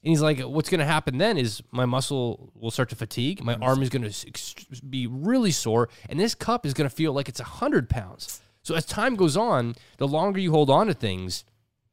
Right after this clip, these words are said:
Speaker 1: the heavier they get.
Speaker 2: Yeah.
Speaker 1: And it's like, it doesn't matter if it starts out small. If you keep burying that and holding on without addressing it, and putting the,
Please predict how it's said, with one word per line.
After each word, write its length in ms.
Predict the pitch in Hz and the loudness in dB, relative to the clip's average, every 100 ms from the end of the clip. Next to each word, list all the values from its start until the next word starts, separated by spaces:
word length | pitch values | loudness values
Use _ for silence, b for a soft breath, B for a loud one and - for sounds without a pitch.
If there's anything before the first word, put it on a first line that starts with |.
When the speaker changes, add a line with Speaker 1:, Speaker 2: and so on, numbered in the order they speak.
| _ _ 135 | _ _ -8
Speaker 1:
the 100 | 120 | -4
heavier 460 | 139 175 180 147 | -2 0 0 0
they 200 | 120 101 | 2 0
get. 420 | 98 127 - - - _ | 0 -4 -4 -14 -20 _
Speaker 2:
Yeah. 200 | 104 92 - _ _ | -2 -2 -4 _ _
Speaker 1:
And 140 | 127 | -2
it's 100 | 127 | 0
like, 120 | 147 139 | 2 2
it 20 | |
doesn't 160 | 165 | 2
matter 220 | 151 160 156 | 2 4 4
if 80 | |
it 80 | 120 | 2
starts 260 | - 131 120 | 0 0 2
out 140 | 104 | -2
small. 420 | - 135 160 92 | -2 0 0 0
If 100 | 92 | -2
you 120 | 127 143 | -4 -4
keep 200 | 143 98 | -4 -2
burying 420 | 110 127 127 113 | 0 2 2 0
that 80 | 101 | -2
and 100 | 98 | -4
holding 280 | 113 104 | -4 -2
on 160 | 107 110 | 0 0
without 240 | 98 101 - _ _ | 0 -2 -4 _ _
addressing 420 | 104 107 127 - | -6 -4 -4 -6
it, 180 | 82 - - | -10 -14 -18
and 140 | 107 | -16
putting 240 | - 117 104 | -8 -4 -4
the, 140 | 92 | -6